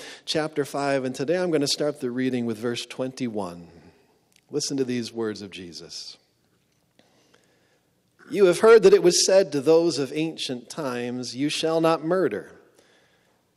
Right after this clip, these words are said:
and whoever murders shall be liable to judgment. But I say to you that if you are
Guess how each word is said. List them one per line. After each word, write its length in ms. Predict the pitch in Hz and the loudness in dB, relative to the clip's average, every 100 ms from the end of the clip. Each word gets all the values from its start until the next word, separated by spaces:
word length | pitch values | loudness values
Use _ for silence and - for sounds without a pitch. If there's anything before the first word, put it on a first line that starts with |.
| _ _ - | _ _ -16
and 180 | 117 | -12
whoever 380 | 127 131 151 147 | -6 -2 0 2
murders 500 | 135 160 170 156 160 | 2 2 2 2 -2
shall 320 | - 151 147 | -2 -6 -6
be 120 | 143 135 | -4 -4
liable 480 | 127 139 151 143 | -2 -2 -2 -2
to 120 | 151 147 | -2 -2
judgment. 640 | 151 190 127 107 - - _ _ _ _ _ _ _ _ _ _ _ _ _ _ _ _ _ - | 0 0 -2 -10 -14 -20 _ _ _ _ _ _ _ _ _ _ _ _ _ _ _ _ _ -8
But 120 | 123 | -4
I 240 | 156 208 | 0 2
say 340 | 208 - 135 123 | 2 0 0 -2
to 140 | - | -6
you 380 | 113 104 107 156 | -8 -8 -6 -6
that 180 | 135 131 | -2 0
if 220 | 156 - | -2 -2
you 180 | 156 156 | 0 2
are 160 | 139 | 2